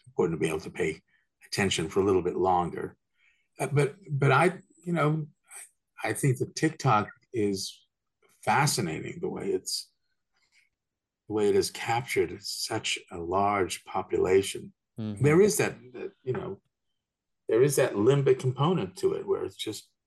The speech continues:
Speaker 1: you know, quick, fun, done, let's go on to something else. How that translates into living your life, on the other hand, may, may give you some challenges as you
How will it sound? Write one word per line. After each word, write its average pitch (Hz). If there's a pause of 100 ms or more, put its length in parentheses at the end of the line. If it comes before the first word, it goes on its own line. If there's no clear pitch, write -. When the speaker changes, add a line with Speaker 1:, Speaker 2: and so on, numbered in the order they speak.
(160)
Speaker 1:
you 107
know, 98 (560)
quick, -
fun, 143
done, 131
let's 117
go 127
on 117
to 110
something 110
else. 101 (600)
How 156
that 143
translates 123
into 107
living 110
your 90
life, 107 (280)
on 85
the 90
other 90
hand, 82
may, 95 (500)
may 101 (160)
give 98
you 92
some 87
challenges 82
as 85
you 80